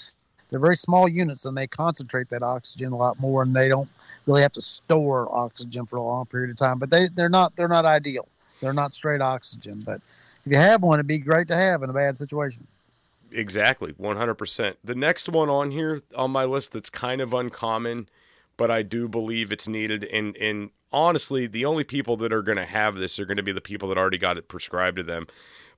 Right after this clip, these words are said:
Speaker 2: But nitroglycerin, right?
Speaker 1: Yes, sir.
Speaker 2: Um, I, you know, if you have family members that have heart conditions, things like that, they may already have this prescribed to them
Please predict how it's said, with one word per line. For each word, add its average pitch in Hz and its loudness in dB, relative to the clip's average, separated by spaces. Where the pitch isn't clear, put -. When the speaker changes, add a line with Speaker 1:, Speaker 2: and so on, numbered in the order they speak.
Speaker 2:
But 120 2
nitroglycerin, 117 -2
right? 110 2
Speaker 1:
Yes, 123 4
sir. 110 2
Speaker 2:
Um, 101 -2
I, 127 -2
you 139 -4
know, 120 0
if 117 -2
you 120 -6
have 131 -2
family 127 -2
members 123 -4
that 107 -4
have 101 2
heart 117 -2
conditions, 110 -6
things 117 -8
like 110 -2
that, 107 2
they 131 0
may 117 0
already 113 0
have 101 -2
this 98 -8
prescribed 95 -4
to 107 -4
them 117 -6